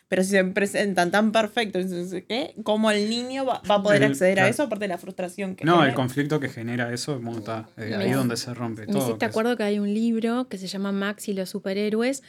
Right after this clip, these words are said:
Speaker 3: donde justamente Max tiene una, una heroína,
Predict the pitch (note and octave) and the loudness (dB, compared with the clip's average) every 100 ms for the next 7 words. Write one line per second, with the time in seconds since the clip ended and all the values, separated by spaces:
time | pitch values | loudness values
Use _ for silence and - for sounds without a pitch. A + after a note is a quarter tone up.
0 | - - - - F3+ E3+ - G3 G#3+ A3 | -20 -20 -14 -8 -6 -6 -8 -4 -2 -2
1 | G#3 F3+ F3 F#3 F#3+ - A3+ F#3+ F3+ F3 | -2 -4 -4 -6 -6 -4 -4 -2 -4 -4
2 | E3+ E3 D#3+ _ _ _ - G3+ G3 F#3 | -6 -6 -10 _ _ _ -8 -4 -2 -2
3 | F3+ G3 F#3 F3+ G#3+ B3 A#3 A#3 A#3 D#4 | -4 -4 -2 2 4 4 4 4 2 0